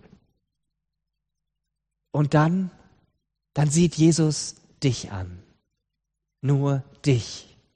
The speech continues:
Und dann fragt er dich, wie er Bartimäus gefragt hat, „Was soll ich für dich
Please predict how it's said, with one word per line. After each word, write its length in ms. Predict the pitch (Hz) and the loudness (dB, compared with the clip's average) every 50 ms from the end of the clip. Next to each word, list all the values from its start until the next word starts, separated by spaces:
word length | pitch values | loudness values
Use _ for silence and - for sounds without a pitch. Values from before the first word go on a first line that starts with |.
| _ _ _ _ _ _ _ _ _ _ _ _ _ _ _ _ _ _ _ _ _ - | _ _ _ _ _ _ _ _ _ _ _ _ _ _ _ _ _ _ _ _ _ 0
Und 160 | 151 147 180 | 2 4 6
dann 140 | 175 180 170 | 6 4 4
fragt 400 | - - 185 202 240 240 - - | 2 4 4 6 6 4 2 0
er 120 | 147 147 | 0 2
dich, 400 | 131 143 131 127 - - - - _ _ _ _ _ _ _ _ _ _ _ _ _ _ _ _ _ _ _ _ _ _ _ _ _ _ _ - | 4 4 2 2 -2 -8 -16 -20 _ _ _ _ _ _ _ _ _ _ _ _ _ _ _ _ _ _ _ _ _ _ _ _ _ _ _ -2
wie 80 | 139 | 2
er 100 | 151 165 | 2 2
Bartimäus 600 | 160 175 160 165 - 165 156 151 147 139 127 - - | 4 4 2 2 0 0 0 0 0 0 -2 -2 -6
gefragt 500 | - - - - 113 107 107 - - - | -10 -10 -8 -6 -4 -4 -4 -6 -8 -8
hat, 280 | 104 107 - - - _ _ _ _ _ _ _ _ _ _ _ _ _ _ - | -8 -8 -8 -12 -18 _ _ _ _ _ _ _ _ _ _ _ _ _ _ -4
„Was 500 | 113 123 147 165 156 - - - - - _ _ _ _ _ - | -2 -2 -2 -2 -4 -6 -8 -12 -16 -20 _ _ _ _ _ -6
soll 260 | 113 127 123 127 131 | -4 -2 -2 0 -2
ich 240 | 131 123 - - - | -4 -4 -6 -10 -10
für 160 | - 104 95 | -10 -10 -8
dich 420 | - 117 113 117 - - - - | -6 -6 -8 -8 -8 -12 -20 -20